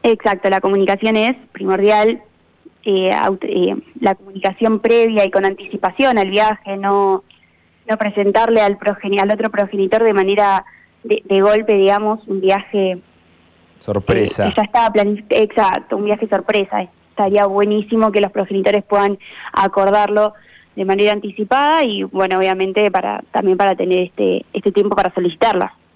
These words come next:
Speaker 2: Bien, bueno, todo aquel que tenga alguna duda con este tema o con algún otro tema, obviamente también de los que venimos hablando,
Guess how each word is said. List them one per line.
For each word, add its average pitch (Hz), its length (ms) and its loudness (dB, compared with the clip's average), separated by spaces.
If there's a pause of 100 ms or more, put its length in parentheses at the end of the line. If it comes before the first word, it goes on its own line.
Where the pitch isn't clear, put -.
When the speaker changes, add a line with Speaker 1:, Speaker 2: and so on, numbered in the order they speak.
(120)
Speaker 2:
Bien, 95 400 -6
bueno, 110 380 -2 (240)
todo 156 160 2
aquel 151 200 0
que 143 120 -4
tenga 151 200 -4
alguna 135 280 -2
duda 143 240 2
con 131 120 -4
este 127 220 -4
tema 139 220 0
o 110 340 -2
con 101 100 -12
algún 104 300 -2
otro 101 200 -2
tema, 95 220 -4
obviamente 98 380 -4
también 104 260 -4
de 104 80 -2
los 95 80 -4
que 98 100 -8
venimos 104 360 -4
hablando, 147 440 -2